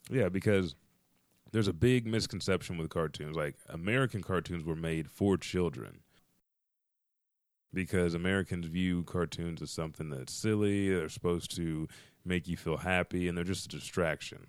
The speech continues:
Like, when the wars were going on, that, you know, uh, newspaper comics and stuff like that, and little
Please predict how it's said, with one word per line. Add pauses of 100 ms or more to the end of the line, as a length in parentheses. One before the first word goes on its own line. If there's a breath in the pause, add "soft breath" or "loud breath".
(140)
Like,
when
the
wars
were
going
on,
that,
you
know, (440 soft breath)
uh,
newspaper
comics
and
stuff
like
that,
and
little